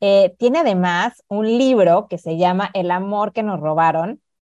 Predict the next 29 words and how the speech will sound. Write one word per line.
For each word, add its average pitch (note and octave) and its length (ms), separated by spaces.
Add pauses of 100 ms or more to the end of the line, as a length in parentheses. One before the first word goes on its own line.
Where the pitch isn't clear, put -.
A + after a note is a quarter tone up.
(300)
en A#3 140
el A#3 100
cual C#4+ 220
narra A#3+ 320
sus F#3 160
experiencias F#3+ 600
y G3+ 40
aprendizajes F3 880
antes B3+ 420 (160)
y G3 120
después F3 420
de G3+ 60
entrar F3+ 240
a - 20
la E3 80
industria E3 380
del D#3+ 120
modelaje. - 580 (840)
Para C4 380
Ana, A#3+ 380
lo G3+ 140
más A3+ 220
importante G3 1160 (400)
es G#3+ 640
lo F#3+ 160
que F#3+ 80
su F#3 100
imagen F#3 300
representa, E3 920